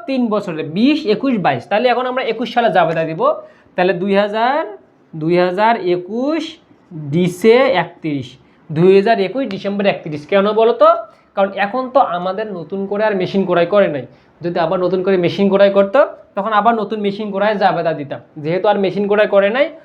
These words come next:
মেশিন ক্রয় জাবেদা দিয়ে ফেলেছি, আর মেশিন ক্রয় জাবেদা আমাদের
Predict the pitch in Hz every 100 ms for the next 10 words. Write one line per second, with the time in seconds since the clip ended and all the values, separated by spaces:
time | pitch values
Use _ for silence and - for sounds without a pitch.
0 | _ 185 175 196 190 202 175 180 185 202
1 | 170 185 185 190 202 311 359 - - -
2 | 147 165 165 151 165 156 156 147 147 147
3 | 147 139 135 135